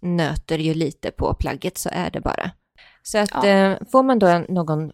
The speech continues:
Speaker 1: fläck på plagget, istället för att tvätta hela plagget, då ska man alltså gå in på bara fläcken.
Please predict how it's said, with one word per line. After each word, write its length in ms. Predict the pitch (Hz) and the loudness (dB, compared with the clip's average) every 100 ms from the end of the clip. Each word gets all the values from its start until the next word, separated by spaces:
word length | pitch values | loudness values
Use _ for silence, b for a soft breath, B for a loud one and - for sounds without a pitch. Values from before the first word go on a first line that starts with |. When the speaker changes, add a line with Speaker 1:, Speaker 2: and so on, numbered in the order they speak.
| _ | _
Speaker 1:
fläck 460 | - - - - | -6 -4 -4 -6
på 100 | 175 | -4
plagget, 520 | - 156 - 220 - - _ _ - - - | -2 -4 -2 -4 -6 -20 _ _ -20 -20 -8
istället 340 | 202 - 220 226 | -6 0 0 0
för 60 | |
att 60 | 226 | -2
tvätta 240 | 208 - | -2 -2
hela 380 | 160 - 196 185 | -4 -2 -2 -2
plagget, 400 | - 156 143 170 | -4 -4 -2 -4
då 80 | 185 | -4
ska 160 | - 196 | -4 -2
man 120 | 190 | -2
alltså 480 | 160 - 165 165 - - | -4 -4 -2 -2 -4 -6
gå 180 | - - | -4 -2
in 200 | 151 156 | -2 -6
på 160 | - | -6
bara 360 | 165 196 156 160 | -2 -2 -2 -4
fläcken. 580 | - - - 247 180 | -6 -12 -6 -6 -6